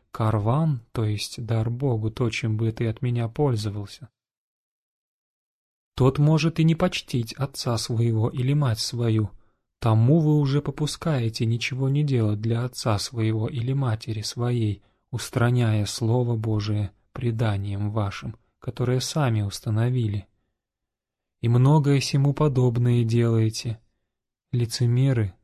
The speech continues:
хорошо пророчествовал о вас Исаия, говоря: "Приближаются ко мне люди сии устами своими и чтут меня языком,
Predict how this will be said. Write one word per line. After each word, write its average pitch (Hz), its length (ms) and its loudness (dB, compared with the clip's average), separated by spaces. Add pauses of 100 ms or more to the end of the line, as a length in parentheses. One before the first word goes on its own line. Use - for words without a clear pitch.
(420)
хорошо 131 540 0
пророчествовал 131 1000 0
о 120 140 -2
вас 131 280 -2
Исаия, 123 720 -2
говоря: 113 580 -2 (600)
"Приближаются 123 1000 0
ко 127 160 -4
мне 127 240 0
люди 120 380 -2
сии 120 440 -6
устами 123 640 -6
своими 120 680 -4 (220)
и 120 80 -2
чтут - 420 -6
меня 120 260 2
языком, 117 720 0